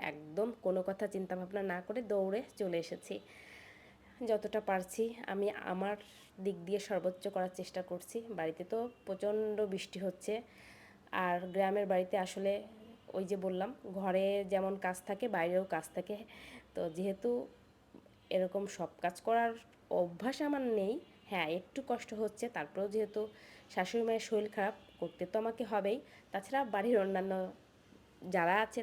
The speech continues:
তারা সবাই অনেক হেল্প করছে। শ্রীমনের পাপা তো অবশ্যই করে, সে সবসময় করে। দুপুরে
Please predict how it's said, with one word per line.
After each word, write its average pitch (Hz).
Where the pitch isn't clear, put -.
তারা 170
সবাই 165
অনেক 202
হেল্প 196
করছে। 185
শ্রীমনের 202
পাপা 220
তো 240
অবশ্যই 185
করে, 208
সে 214
সবসময় 190
করে। 196
দুপুরে 240